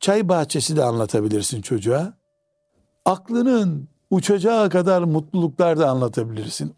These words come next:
Orada yavrum, üçüncü büyük dedenle de buluşacağız.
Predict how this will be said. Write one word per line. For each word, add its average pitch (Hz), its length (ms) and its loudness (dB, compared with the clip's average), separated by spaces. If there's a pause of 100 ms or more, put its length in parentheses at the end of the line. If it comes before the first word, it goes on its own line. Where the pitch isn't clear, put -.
Orada 208 320 2
yavrum, 170 460 0 (960)
üçüncü 240 560 0
büyük 220 360 4
dedenle 170 520 2
de 139 140 2
buluşacağız. 117 720 -2